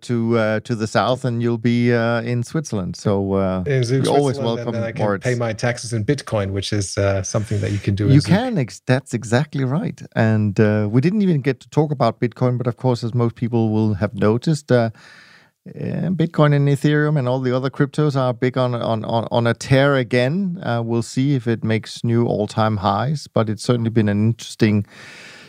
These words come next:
Speaker 1: six weeks. Are your, have your systems kicked in on the long side again in
Speaker 2: Oh, yeah.
Speaker 1: everything? Or?
Speaker 2: I'm, uh,
Speaker 1: Oh, yeah.
Speaker 2: yeah. In
Speaker 1: I
Speaker 2: fact,
Speaker 1: see a
Speaker 2: uh,
Speaker 1: big
Speaker 2: I forgot
Speaker 1: smile
Speaker 2: s-
Speaker 1: at you. Uh, so yes, I'm sure that's, uh,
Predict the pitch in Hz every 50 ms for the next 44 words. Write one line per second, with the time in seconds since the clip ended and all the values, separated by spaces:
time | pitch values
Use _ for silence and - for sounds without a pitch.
0 | - - - - - 143 131 - - - 135 156 175 165 - - - 156 156 151
1 | 160 160 151 - - 127 120 131 151 156 - - 170 156 - 175 165 160 - -
2 | - 165 139 - 151 156 165 175 165 160 156 151 143 143 147 156 170 160 - -
3 | 156 156 160 160 147 147 151 160 180 190 180 180 165 - - - 139 135 131 135
4 | 139 - 151 143 120 165 170 175 180 185 175 147 127 123 120 117 120 117 110 110
5 | 107 101 101 104 113 120 113 98 92 92 95 - _ _ _ _ _ _ _ _
6 | _ _ - 127 123 - - - _ _ _ - 135 131 123 123 - - 160 160
7 | - 165 160 - 127 135 139 131 127 135 143 143 135 - - 120 107 95 117 127
8 | 127 127 123 120 110 - _ _ _ _ - - 135 123 120 123 127 120 107 -
9 | - - - - - 123 113 - - 139 135 123 113 110 107 - - - - 123
10 | 117 107 107 101